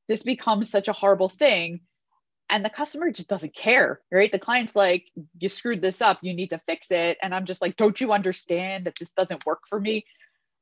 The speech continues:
And <laughs> he really highlights in here how, you know, your processes have very <laughs> little to do with your customer happiness. <laughs> And,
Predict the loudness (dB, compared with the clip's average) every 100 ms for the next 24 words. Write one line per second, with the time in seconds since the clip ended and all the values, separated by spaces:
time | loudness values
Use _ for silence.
0 | _ 4 4 2 2 2 4 4 4 2
1 | 2 2 2 0 -2 -8 -8 -4 -4 -6
2 | _ _ _ -4 2 2 2 -4 _ -6
3 | -4 -4 -8 -8 -4 -2 -2 -2 -4 -2
4 | -2 -2 -6 -2 -2 0 -2 -4 -10 _
5 | _ _ _ _ _ _ -8 -6 0 2
6 | 4 4 4 2 0 -2 0 0 0 0
7 | 0 -4 -2 0 4 4 0 -4 -6 -6
8 | -10 -20 _ -12 -12 -20 -20 -12 -2 0
9 | 2 0